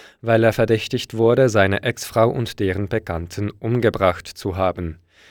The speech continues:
Simpson wurde überraschend freigesprochen. Zweitausendacht wurde O J Simpson dann im U-S-Bundesstaat Nevada wegen bewaffneten Raubs und Körperverletzung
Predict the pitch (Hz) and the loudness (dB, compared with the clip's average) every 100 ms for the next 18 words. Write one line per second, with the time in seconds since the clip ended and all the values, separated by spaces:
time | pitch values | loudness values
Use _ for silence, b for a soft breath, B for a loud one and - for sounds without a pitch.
0 | b b 113 98 110 104 117 110 104 101 | b b -6 -2 0 -2 -4 -2 0 0
1 | 101 117 113 107 92 - 107 101 - - | 0 -2 -2 0 -2 -2 -6 -8 -8 0
2 | 95 95 98 - - 95 - 95 87 - | 2 2 0 -4 -8 -8 -6 -10 -10 -14
3 | _ _ _ b b b b _ - 107 | _ _ _ b b b b _ -8 -4
4 | 98 101 95 104 98 - - 127 - 131 | -2 -2 -2 -4 -4 -6 -4 -4 -4 -2
5 | 117 110 - 113 110 110 98 107 107 - | 0 0 0 -2 -2 -2 -2 -2 -2 -2
6 | 139 120 107 113 110 107 - 107 110 - | 0 2 2 0 -4 -6 -2 -2 -2 -6
7 | 107 104 - 104 98 - 104 90 92 95 | -6 -4 -4 0 0 -2 -6 0 2 2
8 | 113 101 95 101 95 90 87 82 101 90 | 2 2 0 -2 -4 -2 -2 -2 -8 -10
9 | - 101 90 87 95 - - 113 - - | -8 -8 -4 -2 -2 -4 -8 -6 -8 -4
10 | 107 98 117 117 98 87 - 113 | -2 0 -2 0 -2 -2 -4 -6